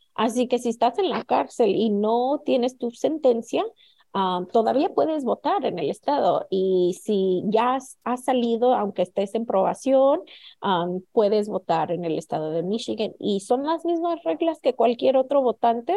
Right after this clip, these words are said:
ah, que tienen hasta el día de la elección para poder registrarse para votar. Pueden utilizar las formas de votante, ah, eh, temprano para, eh, usando una, ah, papeleta de votante en ausencia.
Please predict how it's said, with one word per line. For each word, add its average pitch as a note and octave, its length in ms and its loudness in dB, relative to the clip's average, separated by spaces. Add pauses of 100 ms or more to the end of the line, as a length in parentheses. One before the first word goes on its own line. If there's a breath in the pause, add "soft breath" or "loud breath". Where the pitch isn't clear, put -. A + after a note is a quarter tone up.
(200)
ah, E3 320 0 (140)
que F#3+ 100 0
tienen G3 400 -2
hasta G3+ 220 -4
el F3 80 -2
día F3+ 120 2
de F#3 100 0
la A3 100 4
elección F#3 420 -2
para A#3+ 200 -2
poder E3+ 280 -2
registrarse - 580 -6
para E3 220 -4
votar. E4+ 420 0 (480 soft breath)
Pueden G#3 600 2
utilizar F#3 680 0
las F#3+ 280 -4
formas F#3+ 360 -6
de F3+ 100 0
votante, F3 640 -4 (160)
ah, E3+ 380 -8 (340)
eh, C3+ 360 -4
temprano B3 720 -2
para, F3+ 440 0
eh, F#3 260 -4
usando F3 460 -2
una, E3+ 600 -10 (360 soft breath)
ah, E3+ 260 -8
papeleta E3+ 520 -4
de E3+ 100 -2
votante D#3 340 -8
en C#3+ 80 -10
ausencia. D3+ 500 -14